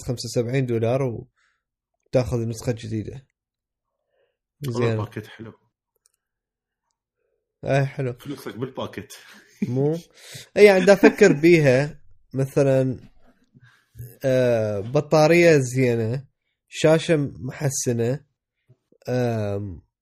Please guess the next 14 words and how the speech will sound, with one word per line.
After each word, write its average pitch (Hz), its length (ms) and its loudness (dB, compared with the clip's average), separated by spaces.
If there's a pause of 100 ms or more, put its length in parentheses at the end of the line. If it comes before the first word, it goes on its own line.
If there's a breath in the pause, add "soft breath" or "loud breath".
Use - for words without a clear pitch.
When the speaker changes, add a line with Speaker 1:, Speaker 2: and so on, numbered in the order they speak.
(640)
Speaker 1:
وبالإضافة، 143 1120 0 (1300)
بالإضافة 147 680 -2
إنه 117 640 -4 (600)
جهاز 139 360 2 (100)
جديد، 123 400 -4
يعني 107 340 -8
إنه 123 240 -4
تجيك 123 340 -10
عليه 123 220 -2
ضمان 127 400 -2
جديد 123 440 -4
سنة 120 280 -6
كاملة 117 420 -6
من 113 260 -6